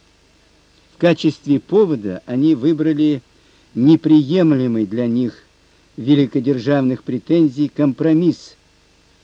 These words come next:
который их соглашательские коллеги заключили с Украиной.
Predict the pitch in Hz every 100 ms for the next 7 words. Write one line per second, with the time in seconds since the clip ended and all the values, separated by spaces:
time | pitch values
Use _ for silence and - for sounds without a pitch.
0 | _ _ _ - 120 156 147 135 - 151
1 | - 147 123 139 131 143 107 110 - 117
2 | 117 107 143 139 147 - 107 117 - 113
3 | - 139 127 - 127 - 131 110 82